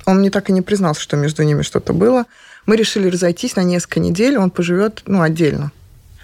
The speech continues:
А, ну, разошлись мы, уже была прям пол-, ну, глубокая ночь. Ну, и к утру я поднялась в квартиру, к утру поняла, что, ну, просто я уже не смогу. Ну, уже н-, невозможно.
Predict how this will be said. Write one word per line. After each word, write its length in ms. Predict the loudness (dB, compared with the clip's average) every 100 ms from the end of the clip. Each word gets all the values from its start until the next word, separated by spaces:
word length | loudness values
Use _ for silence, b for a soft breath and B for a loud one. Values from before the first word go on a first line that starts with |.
| b
А, 120 | 0 2
ну, 100 | 4
разошлись 420 | 2 0 0 0
мы, 80 | 0
уже 160 | 0
была 200 | 2 0
прям 220 | 0 -2 0
пол-, 240 | 2 2
ну, 240 | 2 0 0
глубокая 540 | 0 2 0 -2 -4
ночь. 380 | -2 -2 -4 -12 -16 -4
Ну, 140 | 0 2
и 60 |
к 140 | 2 -2
утру 380 | 0 2 2 -2 -4
я 100 | -2
поднялась 360 | -2 0 0 0
в 20 |
квартиру, 380 | -2 -4 0 0
к 80 | 0
утру 220 | 0 -2
поняла, 440 | 0 0 2 2
что, 260 | 0 -2 0
ну, 280 | 2 0 -2
просто 400 | -2 -6 -4 -2
я 100 | 0
уже 180 | 2 2
не 100 | 0
смогу. 460 | 0 0 0 0 -2 -6 -4
Ну, 240 | 0 2
уже 160 | 2 0
н-, 380 | 0 2 2 2
невозможно. 640 | 2 0 0 -2 -4 -8